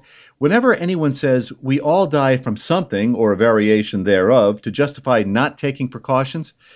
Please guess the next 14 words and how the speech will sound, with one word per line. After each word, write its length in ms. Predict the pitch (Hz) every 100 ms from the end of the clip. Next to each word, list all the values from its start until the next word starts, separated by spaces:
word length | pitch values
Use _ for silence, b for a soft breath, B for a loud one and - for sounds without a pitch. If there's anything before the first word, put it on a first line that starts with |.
| b -
to 80 |
help 360 | 110 135 131 -
protect 480 | - 113 - 143 139
others 340 | 131 127 151 139
in 80 | 113
this 140 | 107
pandemic, 600 | - 120 110 117 131 135 _ b b b b
we 160 | - 202
should 200 | 214 214
be 100 | 220
allowed 580 | 202 127 113 131 147 _
to 120 | 196
shoot 380 | - - 262 262
them. 280 | 139 -